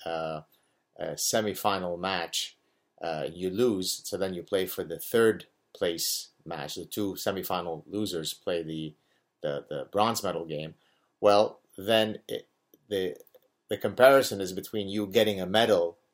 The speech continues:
or not being on the podium. You finish fourth. And so when you win the bronze medal, you've, you know, you've medaled, quote,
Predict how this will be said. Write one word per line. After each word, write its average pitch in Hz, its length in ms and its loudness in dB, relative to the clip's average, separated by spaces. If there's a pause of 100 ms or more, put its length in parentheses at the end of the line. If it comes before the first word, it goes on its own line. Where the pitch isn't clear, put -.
(120)
or 92 520 2
not 98 240 -4
being 95 240 -2
on 82 120 -8
the 80 60 -6
podium. 87 640 2
You 76 100 -12
finish 87 300 -8
fourth. 98 360 2 (380)
And 87 120 -12
so 98 140 4
when 90 180 -2
you 87 160 -6
win 120 320 4
the 98 80 2
bronze 90 360 -4
medal, 80 380 -4 (380)
you've, 90 380 -8 (200)
you 87 80 -8
know, 76 80 -8
you've 87 300 -8
medaled, 92 500 2 (160)
quote, 76 360 -2